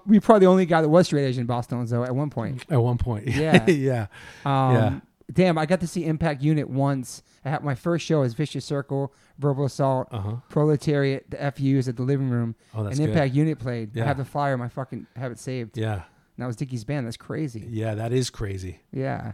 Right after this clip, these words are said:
Speaker 2: Yeah, I got to see some really good shows. I'm gonna have to get back to you on the top five.
Speaker 1: It's
Speaker 2: I,
Speaker 1: all
Speaker 2: like,
Speaker 1: good, man.
Speaker 2: I had to do. Yeah, I just, I, I
Speaker 1: Hip hop. Anything hip hop that sticks out you love?
Speaker 2: <sighs> I mean,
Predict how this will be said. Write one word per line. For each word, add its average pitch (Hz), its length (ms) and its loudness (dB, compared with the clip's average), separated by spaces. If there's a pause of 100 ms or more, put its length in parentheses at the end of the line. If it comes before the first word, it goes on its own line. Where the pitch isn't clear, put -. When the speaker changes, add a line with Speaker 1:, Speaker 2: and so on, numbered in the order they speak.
(120)
Speaker 2:
Yeah, 101 240 -8 (100)
I 120 60 -6
got 135 120 -2
to 123 100 -6
see 123 160 -6
some 104 280 -6
really 104 600 -6
good 101 180 -12
shows. 98 500 -10 (440)
I'm 156 100 2
gonna 233 100 4
have 240 140 0
to 170 80 -10
get 147 100 2
back 135 200 0
to 135 80 -2
you - 20 2
on 117 60 -2
the 113 80 -4
top 117 260 -6
five. 117 200 -2
Speaker 1:
It's 107 80 -2
Speaker 2:
I, 226 40 4
Speaker 1:
all 170 100 4
Speaker 2:
like, 127 120 2
Speaker 1:
good, 196 100 6
man. 151 300 -2 (100)
Speaker 2:
I 156 80 -4
had 151 240 -2
to 151 100 -4
do. 123 580 0 (1080)
Yeah, 101 260 -6
I 92 80 -8
just, 98 300 -8 (100)
I, 120 200 -8
I 117 80 -6
Speaker 1:
Hip 202 140 4
hop. 147 240 2
Anything 147 260 -4
hip 147 180 -2
hop 170 280 -2
that 156 120 -12
sticks - 260 -8
out 170 280 0
you 135 160 -4
love? 147 340 0
Speaker 2:
<sighs> - 60 -18 (2250)
I 147 80 4
mean, 147 320 10